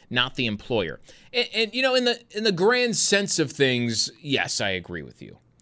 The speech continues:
A-, and I think that that is an idealistic way of looking at things, but I don't think it's a realistic way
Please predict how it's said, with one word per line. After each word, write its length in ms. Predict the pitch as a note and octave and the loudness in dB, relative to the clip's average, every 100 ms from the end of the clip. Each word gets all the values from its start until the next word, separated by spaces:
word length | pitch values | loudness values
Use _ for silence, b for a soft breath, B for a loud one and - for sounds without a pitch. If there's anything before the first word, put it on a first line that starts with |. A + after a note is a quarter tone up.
| b b - | b b -10
A-, 160 | D#3 | -8
and 120 | E3+ F3+ | -2 -2
I 100 | F3 | 0
think 220 | A#3 G#3 | 0 2
that 240 | F#3+ F#3 | 0 0
that 120 | A3 | 0
is 200 | A3 E3 | 2 4
an 180 | F3+ D#3 - | 0 0 -2
idealistic 920 | D3 C#3+ B2 E3 D#3+ C#3+ C#3+ - A2 | -2 -2 -2 2 2 2 2 0 0
way 460 | A2 A#2 A2+ G#2 b b b b | 2 4 4 2 b b b b
of 160 | A2 G2+ | -6 -4
looking 340 | C#3+ E3 A#2+ | -4 0 0
at 140 | G2+ - | 0 -2
things, 320 | G2 F#2+ G2+ | -6 -4 -2
but 160 | C#3 C#3 | -2 0
I 80 | |
don't 180 | G3 F3 | -2 -2
think 160 | E3+ C#3+ | 0 0
it's 140 | - | 0
a 80 | A2+ | 0
realistic 800 | G#2 B2 D#3+ A#2 F#2 - F#2+ - | 2 4 4 4 0 -4 -6 -4
way 340 | F2 B1 G1+ | -6 -6 -10